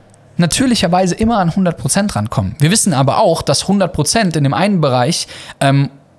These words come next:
äh, du kannst nicht überall in hundert Prozent sein, aber du kannst so gut wie möglich an hundert Prozent rankommen. Aber ob wir jetzt bei hundert Prozent ankommen oder nicht bei hundert Prozent ankommen, es ist und bleibt eine Reise,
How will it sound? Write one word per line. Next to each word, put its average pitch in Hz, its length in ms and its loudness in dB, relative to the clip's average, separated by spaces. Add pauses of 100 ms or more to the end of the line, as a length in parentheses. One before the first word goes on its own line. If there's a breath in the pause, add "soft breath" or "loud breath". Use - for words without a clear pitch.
(100)
äh, 165 80 -2
du 156 240 -2
kannst 190 240 0
nicht - 180 -2
überall 190 380 2
in 120 160 2
hundert 123 220 2
Prozent 123 300 0
sein, 151 100 0
aber 151 100 2
du 147 60 0
kannst 170 240 0
so 165 140 2
gut 180 200 2
wie 165 80 6
möglich 220 220 2
an 123 100 2
hundert 120 220 2
Prozent 104 360 -4
rankommen. - 320 -8 (140)
Aber 147 440 0 (680 loud breath)
ob 196 220 -2
wir 202 80 2
jetzt 202 180 -2
bei 185 80 2
hundert 190 220 2
Prozent 160 320 0
ankommen 208 500 2 (140)
oder 165 180 4
nicht 170 180 2
bei 117 80 -2
hundert 104 220 0
Prozent - 320 -8
ankommen, - 280 -10 (880 loud breath)
es 139 160 0
ist - 500 -2
und 127 200 0
bleibt 170 500 0 (1200 loud breath)
eine 123 360 2
Reise, 220 600 0